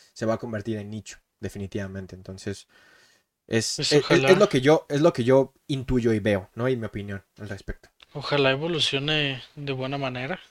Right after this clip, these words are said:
Speaker 2: y mejore muchísimo. ¿Qué te parece, Lenny, si apagamos esta máquina de coser? Nos sentamos a observar nuestra obra y agradecemos por una vez más estar aquí y nos escuchen. Este, ya saben, nos pueden seguir en La Máquina de Coser en YouTube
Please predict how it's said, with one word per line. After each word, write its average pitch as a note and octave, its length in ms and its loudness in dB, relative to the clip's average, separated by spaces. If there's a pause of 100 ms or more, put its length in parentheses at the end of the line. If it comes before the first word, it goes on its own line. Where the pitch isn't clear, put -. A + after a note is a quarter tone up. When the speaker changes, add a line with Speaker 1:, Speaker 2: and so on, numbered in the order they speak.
(420)
Speaker 2:
y C3+ 380 -10
mejore C#3+ 380 -2
muchísimo. D3 600 -2 (440)
¿Qué - 100 -12
te - 100 -8
parece, C#3+ 340 2
Lenny, D3+ 260 2
si C3+ 320 0
apagamos B2+ 520 -2
esta - 180 -6
máquina C#3+ 360 -2
de C3 60 -6
coser? D#3 400 -6 (280)
Nos D3 140 -4
sentamos C#3 520 0
a C3+ 180 2 (380)
observar C#3 500 2
nuestra C#3+ 320 -2
obra D3 260 2
y C3+ 220 -2 (140)
agradecemos C3 640 0
por B2+ 280 -4 (160)
una C#3+ 220 0
vez C#3 220 2
más C#3 220 -2
estar C3+ 320 2
aquí C#3+ 360 0
y C3+ 40 -4
nos B2+ 220 -6
escuchen. D3+ 480 -4 (540)
Este, B2 600 -2
ya C3+ 140 4
saben, E3+ 260 4
nos D3 140 -2
pueden C#3 200 -2
seguir C3 400 0
en B2+ 220 -4
La A#2+ 80 -2
Máquina B2 300 -2
de C3 60 -2
Coser C3 300 -4
en C3+ 80 -6
YouTube E3 400 -6